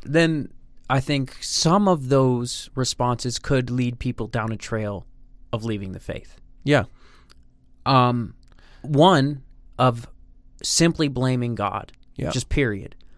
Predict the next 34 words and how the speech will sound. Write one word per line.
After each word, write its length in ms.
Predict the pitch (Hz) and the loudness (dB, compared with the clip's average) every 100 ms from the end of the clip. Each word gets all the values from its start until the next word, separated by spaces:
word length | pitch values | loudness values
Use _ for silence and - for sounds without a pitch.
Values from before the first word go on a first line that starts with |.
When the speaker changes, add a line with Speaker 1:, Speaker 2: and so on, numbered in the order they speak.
| - - - - | -20 -20 -20 -4
Speaker 1:
would 220 | 127 123 | 0 0
be, 480 | 127 123 120 117 - _ _ - - _ - - | 2 2 0 -4 -10 _ _ -20 -20 _ -16 0
"Well, 460 | 131 123 120 117 - - - - - - - - - 127 | 4 4 4 0 -14 -20 -20 -20 -20 -20 -20 -20 -16 0
God 440 | 131 139 127 117 | 4 6 4 -2
did 280 | 127 123 110 | -2 -2 -4
this, 240 | 107 110 | -8 -6
so 260 | - 127 107 | -6 -4 -2
he's 260 | 120 113 | -4 -4
not 360 | 120 120 113 - | -2 0 -2 -4
as 180 | - 113 | -6 -6
good 220 | - 107 | -4 -4
as 140 | 98 90 | -4 -8
I 100 | 95 | -12
thought 400 | - 95 90 - | -8 -6 -6 -8
he 140 | 101 | -12
was. 460 | 87 92 87 - - | -10 -10 -12 -14 -14
Speaker 2:
Sure. 340 | - 110 113 - - | -6 -4 -6 -12 -18
Speaker 1:
And 160 | 90 - 120 | -10 0 2
Speaker 2:
S- 40 | 123 | 6
Speaker 1:
what 160 | 127 | 6
I 160 | 120 127 | 8 6
assumed 400 | 120 - 127 120 | 4 0 -2 -2
him 140 | 123 117 | -4 -4
to 100 | 110 | -2
be, 380 | 120 139 160 - _ - - | 0 -2 -4 -12 _ -20 -16
he 160 | - 127 | -6 0
doesn't 360 | 123 117 - | 0 0 -4
seem 200 | - 113 | -6 -6
to 100 | 110 | -6
be. 240 | 107 135 101 | -2 -2 -2
He's 260 | 113 139 131 | -2 -2 0
not 240 | 127 - | -2 0
helping 380 | 156 170 127 104 | 0 0 -2 -6
me 220 | 98 | -12